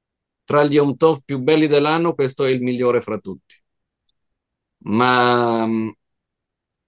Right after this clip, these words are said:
c'è qualcosa che noi dobbiamo fare. Infatti c'è una discussione nel Talmud se Yom Kippur perdona perché è Yom Kippur o la persona deve pentirsi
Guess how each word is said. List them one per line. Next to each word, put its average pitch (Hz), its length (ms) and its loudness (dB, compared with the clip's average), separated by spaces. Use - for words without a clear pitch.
c'è 156 200 0
qualcosa 165 520 2
che 156 140 2
noi 151 160 2
dobbiamo 123 360 0
fare. 104 320 -6
Infatti 143 260 -2
c'è 147 120 0
una 156 100 2
discussione 151 480 -2
nel 147 160 0
Talmud 139 480 0
se 131 220 -2
Yom 139 220 2
Kippur 139 420 -6
perdona 127 720 0
perché 151 380 4
è 151 60 6
Yom 135 180 2
Kippur 196 580 4
o 175 440 2
la - 140 -4
persona 147 360 -2
deve 135 260 0
pentirsi 113 840 -2